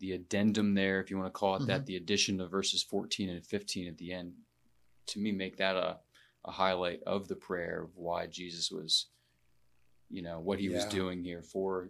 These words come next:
Speaker 2: Yeah.
Speaker 1: his audience.
Speaker 2: Yeah, this must be important because all of a sudden, well, the, the, in number twelve, you have the second line.
Speaker 1: Mm-hmm.
Speaker 2: And then in fourteen and fifteen, he brings us back to this again. So it's like,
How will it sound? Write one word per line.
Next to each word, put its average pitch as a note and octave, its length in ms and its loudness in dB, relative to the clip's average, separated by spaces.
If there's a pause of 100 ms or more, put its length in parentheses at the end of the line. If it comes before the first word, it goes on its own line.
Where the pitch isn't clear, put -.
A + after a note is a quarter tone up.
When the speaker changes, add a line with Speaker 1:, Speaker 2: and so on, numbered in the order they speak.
Speaker 2:
Yeah. G#2 320 -4
Speaker 1:
his F2+ 140 -2
audience. F2+ 640 -2 (720)
Speaker 2:
Yeah, G#2 560 -4
this A2 240 0
must A#2 260 0
be B2 100 2
important A#2 640 -2
because A2 360 -8
all A2 180 0
of A#2+ 40 -6
a A#2+ 60 0
sudden, A2+ 480 0 (340)
well, A2+ 300 4 (180)
the, A#2+ 220 -4 (100)
the, A#2+ 220 -8
in A#2+ 120 2
number A#2 240 4
twelve, A2 560 4
you A2 140 -4
have A2+ 240 0
the G#2+ 80 -6
second A2+ 480 2
line. A2 480 0 (320)
Speaker 1:
Mm-hmm. G2 360 -4 (180)
Speaker 2:
And A#2+ 160 0
then A#2 400 2 (140)
in A#2+ 160 2
fourteen B2 560 0
and G2+ 140 -4
fifteen, A#2+ 680 -2
he A#2+ 80 -6
brings A#2+ 320 -4
us F#2 100 -2
back A#2+ 360 -2
to G#2+ 100 -4
this F#2+ 200 -4
again. G#2 460 -6
So G2 300 -4
it's - 100 -16
like, - 220 -12